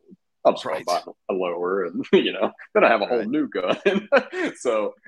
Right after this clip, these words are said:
Speaker 1: I think you fall into that a little bit, but yeah, the modularity side of it, it is, it is a nice feature, I think. Um, I don't wanna get too caught up into it, but yeah, we're, I mean, most of our guns are already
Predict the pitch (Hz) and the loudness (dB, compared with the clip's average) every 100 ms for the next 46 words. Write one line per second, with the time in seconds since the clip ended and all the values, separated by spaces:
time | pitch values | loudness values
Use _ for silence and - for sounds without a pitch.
0 | - 131 151 120 - 104 104 98 90 95 | -2 0 -2 -6 -8 -6 -6 -8 -8 -6
1 | 87 87 92 90 90 87 85 95 92 87 | -6 -8 -10 -10 -12 -10 -12 -12 -12 -12
2 | _ _ - - 117 104 123 151 107 92 | _ _ -18 -8 -6 -6 -6 -6 -6 -6
3 | 98 95 90 - 95 95 92 95 107 98 | -4 -4 -6 -10 -8 -8 -10 -8 -6 -4
4 | - - - - 95 87 90 85 87 - | -6 -8 -16 -12 -10 -8 -8 -6 -6 -8
5 | 95 87 90 90 - - 80 - 92 90 | -10 -6 -4 -4 -6 -10 -8 -6 -6 -6
6 | 87 - 85 82 80 78 82 _ _ _ | -10 -6 -4 -2 -2 -4 -10 _ _ _
7 | _ 87 90 85 - 87 - 87 85 85 | _ -2 0 0 -2 -8 2 6 6 4
8 | 90 87 87 92 90 85 85 87 87 85 | 0 -4 -4 -2 -2 -2 -4 -2 -2 2
9 | 90 95 98 98 98 98 110 101 90 85 | 4 4 2 -2 0 4 4 4 0 0
10 | 90 87 87 90 85 85 82 80 80 82 | -2 -4 -2 0 0 0 -2 -4 -6 -8